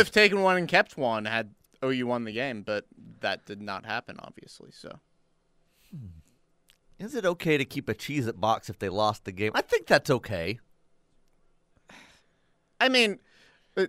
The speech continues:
Speaker 2: six and seven season.
Speaker 1: Yeah.
Speaker 2: It's the Cheez-It Bowl. Nah.
Speaker 1: Nah, that's cool. That they, we, we talked about it a lot Friday. That, to me, they did a great job marketing, though. I mean, it, it's cool with the little characters in the stands, in the end zone, uh, the cardboard cutouts, and,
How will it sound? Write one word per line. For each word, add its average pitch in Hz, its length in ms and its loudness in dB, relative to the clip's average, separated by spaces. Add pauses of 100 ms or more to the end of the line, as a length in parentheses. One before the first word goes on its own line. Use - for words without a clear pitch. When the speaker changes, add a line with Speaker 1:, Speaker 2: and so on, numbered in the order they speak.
Speaker 2:
six - 360 2
and 226 140 0
seven 202 340 6
season. 175 680 2
Speaker 1:
Yeah. 156 360 8
Speaker 2:
It's 147 80 2
the 175 120 -2
Cheez-It 175 420 -2
Bowl. 156 560 4 (560)
Nah. 107 400 -2 (320)
Speaker 1:
Nah, 107 200 -6
that's 151 220 2
cool. 120 360 -4 (180)
That 160 240 8
they, 196 220 8 (280)
we, 175 260 8
we 165 180 4
talked 143 320 6
about 117 160 4
it 113 40 6
a - 20 -2
lot 104 180 2
Friday. 107 200 0
That, 135 140 -2 (200)
to - 80 0
me, 165 240 8
they 135 120 8
did 127 160 4
a 113 120 0
great 113 320 2
job 98 320 2
marketing, 90 500 -4
though. 85 260 -6 (120)
I 135 120 4
mean, 139 200 4
it, 175 220 4 (760)
it's 165 200 4
cool 165 260 8
with 147 100 4
the 143 60 4
little 143 180 8
characters 143 500 6
in 135 100 -2
the 127 60 -2
stands, 127 440 2
in 127 60 -2
the 131 140 0
end 127 200 0
zone, 127 400 4
uh, 123 240 8
the 117 80 0
cardboard 123 500 4
cutouts, 117 640 6
and, 95 180 -8